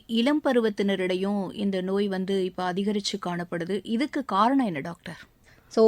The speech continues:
Speaker 2: இனிஷியலா ஸ்ட்ரோக்குன்னா ஒரு ஃபிஃப்டி, சிக்ஸ்டிக்கு மேல இருந்தா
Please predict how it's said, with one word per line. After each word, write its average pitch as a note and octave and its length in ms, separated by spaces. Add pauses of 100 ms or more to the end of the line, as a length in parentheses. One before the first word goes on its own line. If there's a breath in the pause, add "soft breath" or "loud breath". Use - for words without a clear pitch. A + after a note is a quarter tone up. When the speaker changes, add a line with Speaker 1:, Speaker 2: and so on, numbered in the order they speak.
(140)
Speaker 2:
இனிஷியலா C#4 640 (140)
ஸ்ட்ரோக்குன்னா C4 600 (140)
ஒரு A#3 160
ஃபிஃப்டி, B3 300
சிக்ஸ்டிக்கு C4 420
மேல A#3+ 340
இருந்தா A3+ 240